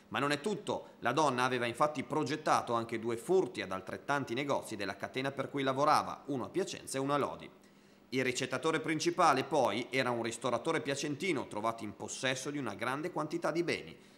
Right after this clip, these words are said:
Anch'egli non disdegnava affatto di carpire informazioni e girarle alla banda, che, stando a quanto emerso dalle indagini, non rischiava per poco.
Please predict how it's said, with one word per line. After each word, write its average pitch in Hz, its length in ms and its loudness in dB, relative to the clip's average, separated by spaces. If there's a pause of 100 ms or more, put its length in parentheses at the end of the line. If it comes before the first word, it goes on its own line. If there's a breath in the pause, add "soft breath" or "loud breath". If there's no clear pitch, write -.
(160 loud breath)
Anch'egli 120 560 4
non 117 180 -2
disdegnava 113 520 2
affatto 120 420 2
di 107 100 -2
carpire 139 400 -2
informazioni 147 720 0
e 90 60 -8
girarle 123 380 2
alla 131 120 4
banda, 123 400 2
che, - 140 -12
stando 120 540 0
a 82 40 -10
quanto 120 400 -2
emerso 123 340 -2
dalle 98 220 -4
indagini, 101 420 -2
non 110 140 -4
rischiava 110 400 -6
per 135 200 -4
poco. - 420 -4